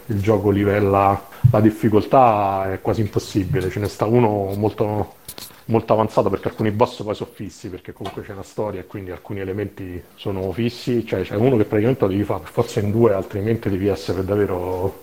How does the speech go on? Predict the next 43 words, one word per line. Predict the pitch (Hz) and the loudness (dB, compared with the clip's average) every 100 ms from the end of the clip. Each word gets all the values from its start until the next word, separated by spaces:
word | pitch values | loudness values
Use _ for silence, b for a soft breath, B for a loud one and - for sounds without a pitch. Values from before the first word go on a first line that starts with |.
| - | -8
Gesù | 101 98 | -2 -2
Cristo | - 95 87 95 | 0 -4 -2 -2
per | 92 | -2
farlo. | - 95 90 92 B B | -2 -2 -2 -6 B B
E | 123 117 113 113 | 4 6 6 6
la | 117 | 6
cosa | 127 143 | 6 4
carina | 165 175 139 | 4 4 2
è | 127 | 2
pure | - 131 113 | 0 0 0
che | 107 | -2
c'ha | 117 | -4
più | 104 113 | -4 -6
finali | - 120 113 104 110 | -6 -2 -2 -2 -2
a | 107 | -4
seconda | - 104 110 113 | -4 -4 0 2
di | 110 | 0
alcune | - 113 | -2 -4
scelte | - 117 107 107 | -2 -2 0 -2
che | |
fai | 98 - 101 | 0 0 0
durante | 101 101 151 | 0 0 0
il | 127 | 0
gioco. | 104 104 110 104 95 - - - | 2 2 2 2 0 -4 -12 0
C'è | 160 | 2
anche | 170 160 147 | 2 4 2
una, | 139 135 135 131 131 | 4 4 2 0 4
la | 139 | 6
lore | 175 202 143 | 8 8 6
è | - | 4
carina, | 143 156 175 120 | 2 2 4 2
pure | 117 135 113 | 4 4 4
se | - | 2
come | 131 123 | 2 2
diceva | 120 127 120 | 4 6 6
Bruno | 117 120 | 6 4
prima | 117 131 110 | 6 4 4
la | |
storia | 104 - 113 | 2 2 2
è | 101 | 2
veramente | 98 104 104 101 - 107 104 | 0 0 0 -2 0 0 0
una | 98 98 | -2 -2
co-, | 101 98 98 95 | 0 0 -4 -6